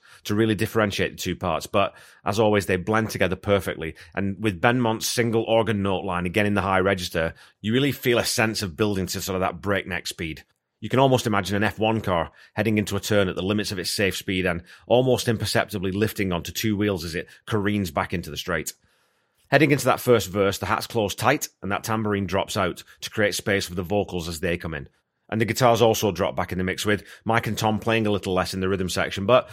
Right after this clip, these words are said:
with Mike also adding in one of his trademark four-note licks. I like how the structure of the verse in this doesn't repeat the same phrase over the initial eight bars.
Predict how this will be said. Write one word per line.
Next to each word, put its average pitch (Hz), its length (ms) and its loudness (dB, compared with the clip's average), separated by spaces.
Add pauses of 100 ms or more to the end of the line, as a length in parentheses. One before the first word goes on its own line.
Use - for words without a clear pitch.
(160)
with 110 100 -2
Mike 117 240 0
also 110 300 4
adding 98 180 0
in 101 120 -2
one 98 100 0
of 95 80 -2
his 92 120 -2
trademark 92 560 0
four-note 92 460 -2
licks. - 400 -6 (480)
I 104 60 -4
like 135 160 4
how 170 80 8
the 143 80 4
structure - 360 0
of 110 60 -2
the 107 80 -2
verse 107 320 0
in 95 80 -4
this 87 160 -2
doesn't 104 260 -4
repeat 117 320 -4
the 107 80 -8
same 101 240 -2
phrase 98 320 -2
over 92 160 -2
the 92 100 0
initial 92 360 -4
eight 87 240 -4
bars. 87 340 -2